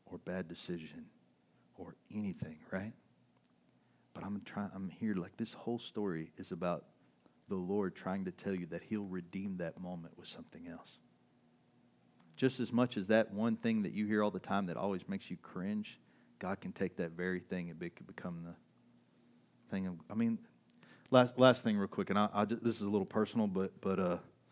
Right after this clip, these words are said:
I don't know if I've, I've fully shared it. Uh,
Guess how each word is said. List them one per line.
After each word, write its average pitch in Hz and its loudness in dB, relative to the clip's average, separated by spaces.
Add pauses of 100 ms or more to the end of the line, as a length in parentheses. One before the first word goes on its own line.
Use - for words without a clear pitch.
(720)
I 110 4
don't 110 4
know 107 2
if 101 0
I've, 101 2 (180)
I've 101 -14
fully 104 0
shared 107 2
it. 92 -4 (120)
Uh, 95 4